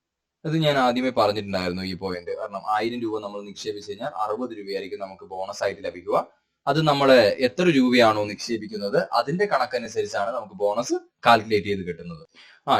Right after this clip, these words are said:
ഇത് ഉദ്ദേശിച്ചിരിക്കുന്നത് നമ്മൾ ഇനി വേണമെങ്കിൽ ഇത് പരിവർത്തനപ്പെടുത്തി whole ലൈഫ് ഇൻഷുറൻസ് ആയിട്ട് ചെയ്യാമെന്നുള്ള കാര്യങ്ങളാണ് ഇതിൽ പറഞ്ഞിരിക്കുന്നത്. ഇതൊരു ഇൻവെസ്റ്റ്മെന്റ് സ്കീമാണ്. നിങ്ങൾ ഇൻവെസ്റ്റ്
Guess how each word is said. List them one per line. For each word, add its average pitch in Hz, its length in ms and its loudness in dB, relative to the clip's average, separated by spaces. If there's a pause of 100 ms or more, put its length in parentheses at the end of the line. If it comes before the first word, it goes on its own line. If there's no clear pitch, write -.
ഇത് 143 140 0
ഉദ്ദേശിച്ചിരിക്കുന്നത് 147 600 -2
നമ്മൾ 165 200 0
ഇനി 160 120 -2
വേണമെങ്കിൽ 156 300 0
ഇത് 170 80 -2 (100)
പരിവർത്തനപ്പെടുത്തി 165 800 2 (480)
whole 165 260 8
ലൈഫ് 170 200 2 (120)
ഇൻഷുറൻസ് 156 480 -2
ആയിട്ട് 120 260 -2 (140)
ചെയ്യാമെന്നുള്ള 131 580 0 (120)
കാര്യങ്ങളാണ് 95 540 -6
ഇതിൽ 85 220 -20
പറഞ്ഞിരിക്കുന്നത്. 90 600 -8 (960)
ഇതൊരു 233 240 6 (320)
ഇൻവെസ്റ്റ്മെന്റ് 190 680 4
സ്കീമാണ്. 117 540 0 (280)
നിങ്ങൾ 147 220 2 (220)
ഇൻവെസ്റ്റ് 165 360 2